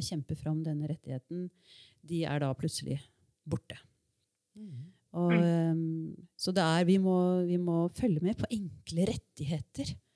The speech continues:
Speaker 1: Altså, eh, enkle rettigheter som å få lov å bestemme over sin egen kropp.
Speaker 2: Ja.
Speaker 1: Eh, som bare får lov å være politisk aktiv og ikke bli klådd på nasty assholes.
Speaker 2: Mhm.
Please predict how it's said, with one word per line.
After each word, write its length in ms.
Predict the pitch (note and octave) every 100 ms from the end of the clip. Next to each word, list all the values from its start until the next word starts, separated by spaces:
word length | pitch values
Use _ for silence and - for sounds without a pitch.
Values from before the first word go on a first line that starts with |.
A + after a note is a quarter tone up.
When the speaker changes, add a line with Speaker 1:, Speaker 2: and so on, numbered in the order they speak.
| _ - -
Speaker 1:
Altså, 240 | F#3+ A3+ - G3
eh, 240 | F3+ F3 - -
enkle 420 | C4+ C#3+ - F#3
rettigheter 500 | G3+ - D3 - F4+
som 180 | - F#3+
å 100 | G#3+
få 160 | A#3
lov 260 | D#3+ F#3+ B3+
å 100 | F3
bestemme 340 | F#3 - D#3 E3
over 120 | E3+
sin 160 | F#3+
egen 280 | F#3 D3+ E3+
kropp. 480 | - - - - - _
Speaker 2:
Ja. 180 | C#3+ F#3 C#4 _ -
Speaker 1:
Eh, 340 | G3 G3 G3
som 240 | G3+ G#3 G3
bare 220 | E3+ D#3+
får 140 | -
lov 180 | E3+ F3
å 80 | D#3+
være 160 | C#3 C#3
politisk 600 | F3 C#3+ - - - -
aktiv 520 | - - - G#3+ A#3
og 120 | -
ikke 320 | G3 - - D3
bli 380 | E3+ F3+ F#3 F3+
klådd 360 | - D3 D3 -
på 260 | E3+ F3 E3+
nasty 800 | D#3 B2+ B2+ - - F3 E3 E3
assholes. 600 | D#3 C3+ - F4+ A4 -
Speaker 2:
Mhm. 460 | F#3 F#3+ D3+ B2+